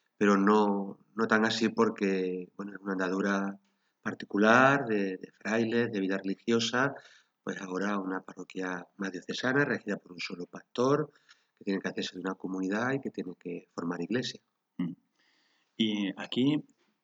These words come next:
Speaker 2: una parroquia que tiene más o menos qué extensión.
Speaker 1: Bueno, es un eje, el polígono Guadalquivir. Antes la parroquia era más amplia,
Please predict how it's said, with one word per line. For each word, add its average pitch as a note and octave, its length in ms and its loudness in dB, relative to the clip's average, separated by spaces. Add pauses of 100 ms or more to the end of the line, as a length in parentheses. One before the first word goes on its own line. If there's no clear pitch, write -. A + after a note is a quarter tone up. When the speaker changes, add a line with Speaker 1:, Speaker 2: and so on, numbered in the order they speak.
Speaker 2:
una G#2+ 180 -6
parroquia G#2+ 360 -2
que G2 120 -6
tiene G2+ 240 -2 (100)
más G#2+ 240 -6
o G2+ 60 -4
menos G2+ 260 -2
qué G#2+ 200 -2 (100)
extensión. - 560 -8 (500)
Speaker 1:
Bueno, C3+ 160 8
es - 160 4
un C#3 920 2
eje, C3+ 800 8
el A2 120 -2
polígono A2+ 320 2
Guadalquivir. A#2 1080 6
Antes A#2 340 0
la C#3 140 -2
parroquia A#2+ 420 4
era A#2 220 6
más G#2+ 440 2
amplia, A#2 580 4